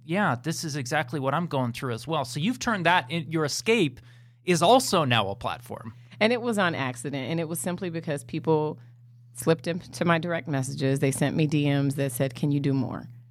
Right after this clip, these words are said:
Speaker 2: Can you, because you're saying things that I wouldn't typically say." And I get that in classrooms, too, with kids. Like, "Can you come back for more?" I,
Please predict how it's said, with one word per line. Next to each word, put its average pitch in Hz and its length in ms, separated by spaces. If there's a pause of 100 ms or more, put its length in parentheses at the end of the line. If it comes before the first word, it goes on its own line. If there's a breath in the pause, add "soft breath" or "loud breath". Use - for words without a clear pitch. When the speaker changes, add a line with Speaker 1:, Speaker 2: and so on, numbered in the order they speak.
(160)
Speaker 2:
Can 156 160
you, 147 80
because 135 360
you're 147 100
saying 156 340
things 143 260
that 135 100
I 135 120
wouldn't 123 400
typically 123 420
say." - 440 (420 loud breath)
And 180 100
I 180 80
get 214 220
that 208 160
in 180 100
classrooms, 147 540
too, 285 180
with 135 160
kids. 220 480 (180)
Like, - 180 (120)
"Can 180 180
you 160 80
come 165 220
back 165 260
for 151 120
more?" 147 480 (420 loud breath)
I, - 160